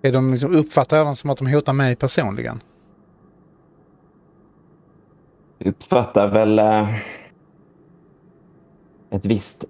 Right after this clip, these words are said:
Speaker 2: lugn, eh, i den här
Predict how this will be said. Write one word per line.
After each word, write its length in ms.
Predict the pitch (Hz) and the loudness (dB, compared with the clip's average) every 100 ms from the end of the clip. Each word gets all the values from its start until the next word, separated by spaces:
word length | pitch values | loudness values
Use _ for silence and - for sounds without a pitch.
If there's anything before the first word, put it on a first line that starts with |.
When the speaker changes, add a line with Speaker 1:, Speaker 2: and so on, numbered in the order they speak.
| - | -2
Speaker 2:
lugn, 680 | 101 107 107 120 156 104 | 0 2 2 2 2 2
eh, 340 | 98 98 98 98 | 0 0 -2 -2
i 380 | - - - 92 - _ _ _ _ | -2 0 -2 -6 -12 _ _ _ _
den 160 | 98 | 0
här 200 | 92 92 | 2 0